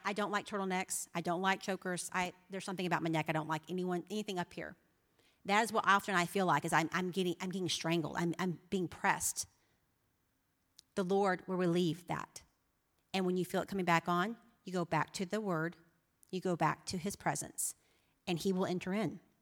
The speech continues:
That's a promise that he makes. We are repeatedly told through both these passages that he will bless those who fear the Lord, small and great alike. That means everyone who loves the Lord is included in that grouping.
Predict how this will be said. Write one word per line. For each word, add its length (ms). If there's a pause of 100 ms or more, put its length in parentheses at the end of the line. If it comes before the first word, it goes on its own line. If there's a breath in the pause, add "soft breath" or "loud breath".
(120)
That's 140
a 80
promise 480
that 140
he 160
makes. 520 (720)
We 120
are 40
repeatedly 460
told 400 (240 loud breath)
through 100
both 200
these 140
passages 640 (300 loud breath)
that 120
he 120
will 80
bless 360
those 240
who 100
fear 260
the 100
Lord, 300
small 340
and 100
great 160
alike. 300
That 140
means 280
everyone 460
who 100
loves 260
the 80
Lord 360 (160)
is 140
included 540 (120)
in 120
that 180
grouping. 360